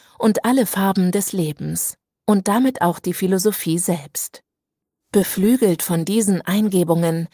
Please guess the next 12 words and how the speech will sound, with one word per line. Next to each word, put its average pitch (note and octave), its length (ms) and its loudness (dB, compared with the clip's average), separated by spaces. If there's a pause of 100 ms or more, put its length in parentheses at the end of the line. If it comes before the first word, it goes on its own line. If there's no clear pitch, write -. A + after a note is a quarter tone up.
(260)
verfasste G#3+ 640 -2
sie F3 260 0
ein F3 240 -2
achtundsechzig G3 840 -2
Seiten F3 380 -2
starkes E3+ 560 -2
Manuskript D#3+ 720 -2
für E3+ 140 0
einen E3 240 0
Roman, E3 540 0 (420)
das G3+ 220 0
sie G3 300 0